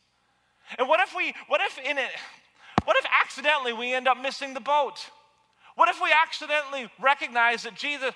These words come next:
what if we don't even realize that Jesus is in our boat for the first place? What if we're so busy looking at our situation, so busy looking at our surroundings,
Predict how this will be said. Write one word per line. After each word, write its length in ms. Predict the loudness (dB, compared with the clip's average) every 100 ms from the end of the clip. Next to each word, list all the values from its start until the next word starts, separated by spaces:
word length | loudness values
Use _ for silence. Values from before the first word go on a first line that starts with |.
| 2
what 100 | 2
if 100 | 2
we 100 | 0
don't 220 | 2 2
even 160 | -2 -4
realize 400 | 0 4 2 0
that 80 | -6
Jesus 260 | -10 -10
is 60 | -10
in 140 | -6 -4
our 100 | 0
boat 240 | -2 -4
for 80 | -12
the 60 |
first 260 | -8 -8 -8
place? 400 | -12 -12 -16 -20 _ _ _ _ _ _ _ -16 -2
What 140 | 0
if 120 | 0
we're 140 | -2 -4
so 460 | -4 -2 0 -2 -4 -4
busy 540 | -4 -4 -10 -10 -10 -12 -6
looking 260 | -6 -6 -2
at 120 | 0
our 80 | 0
situation, 800 | -2 -8 -8 -6 -4 -4 -6 -10 -12
so 360 | -2 -2 -2 -6 -6
busy 440 | -6 -6 -10 -12 -12 -6
looking 320 | -6 -4 -4 -2
at 140 | -2
our 140 | -4
surroundings, 960 | -8 -12 -10 -4 -2 -2 -6 -14 -16